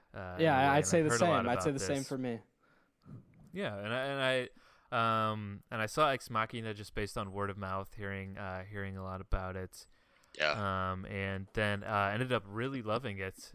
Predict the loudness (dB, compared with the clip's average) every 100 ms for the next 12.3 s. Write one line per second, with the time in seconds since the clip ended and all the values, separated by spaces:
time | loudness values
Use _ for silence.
0 | -14 -10 -8 -8 -10 -12 -10 -8 -8 -12
1 | -16 _ _ _ _ _ _ _ -4 -4
2 | _ -20 -20 -20 _ _ _ _ _ -4
3 | 0 0 -2 -8 -8 -2 -2 -2 -4 -6
4 | -6 -12 _ _ _ -20 -8 -4 0 2
5 | 2 0 -6 -12 -10 0 4 4 4 -2
6 | -2 -2 0 0 0 0 0 -2 -6 -14
7 | _ _ _ _ _ _ -20 -12 -6 -4
8 | -2 -2 -2 -2 -6 -6 -6 -6 -4 -4
9 | -4 -2 -2 -4 -10 -10 -2 -2 0 -4
10 | -6 -8 -10 -18 -20 -16 -4 -4 -2 -2
11 | 0 2 2 0 -2 -4 -4 -4 -8 -8
12 | -8 -10